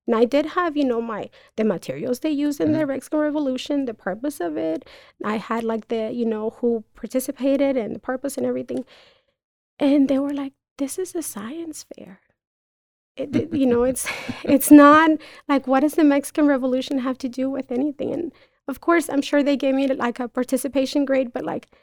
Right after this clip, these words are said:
Speaker 1: I was so embarrassed.
Speaker 2: Mm.
Speaker 1: Like, I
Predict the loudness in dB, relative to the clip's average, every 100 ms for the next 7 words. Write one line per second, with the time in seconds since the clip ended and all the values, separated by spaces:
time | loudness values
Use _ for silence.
0 | _ _ _ _ _ _ _ _ -2 0
1 | 0 0 2 4 4 0 -6 -8 -8 -6
2 | -6 -6 -12 _ -8 -4 -2